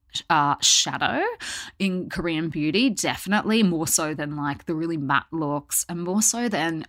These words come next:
like, a, a really dark smoky eye.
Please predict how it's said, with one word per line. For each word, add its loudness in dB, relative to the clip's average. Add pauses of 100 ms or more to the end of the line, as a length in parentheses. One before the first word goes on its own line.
(120)
like, -8
a, -2
a -4
really 2
dark 2
smoky 0
eye. 4